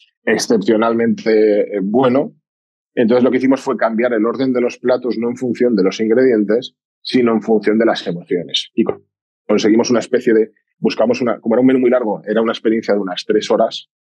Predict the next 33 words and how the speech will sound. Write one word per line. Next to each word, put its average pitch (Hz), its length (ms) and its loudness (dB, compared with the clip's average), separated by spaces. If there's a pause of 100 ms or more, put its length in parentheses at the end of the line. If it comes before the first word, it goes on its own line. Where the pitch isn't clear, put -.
en 107 100 0
las 104 140 -2
cuales 110 320 0
toda 110 240 2
tu 117 120 0
sangre, 107 580 -2 (300)
eh, 98 240 0
digamos 104 300 0
que 107 120 0
se, 92 260 0
se - 140 -6
va 90 160 2
al 101 100 2
estómago, 113 640 0 (360)
eh, 98 300 0
empiezas 104 400 -2
a 101 60 0
generar 104 460 2
esa 101 340 2
experiencia 110 580 -2
un 104 120 -4
poco 107 320 -2
de, 104 420 0 (160)
después 110 360 -2
del 110 140 2
boom 110 180 0
inicial, 107 360 -2
empiezas 101 340 -8
como 107 220 -2
a 101 40 2
dejarte 101 340 0
un 98 100 -2
poco 104 440 -2